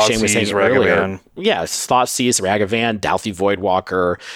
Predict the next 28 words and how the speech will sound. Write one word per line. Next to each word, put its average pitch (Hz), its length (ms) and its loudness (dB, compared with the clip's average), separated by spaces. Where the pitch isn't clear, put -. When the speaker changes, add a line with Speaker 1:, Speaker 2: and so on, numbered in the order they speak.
Speaker 1:
and 98 180 -4
Blood 92 260 2
Moon 76 220 -4
or 78 80 -2
something 76 340 -4
like 71 180 -6
that. 76 180 -2
Like, 98 160 -4
there's, - 300 -2
it 131 140 0
can 170 300 -2
play 127 400 2
and 107 180 -4
win 139 260 2
a 107 60 0
fair 104 260 0
game 95 360 0
against 107 420 -2
a 120 80 4
lot 104 420 2
of 87 120 -6
decks. - 600 -6
Speaker 2:
And 151 100 -2
I 147 180 2
think 214 320 -2
that's 127 300 0
kind 117 240 0
of 104 320 0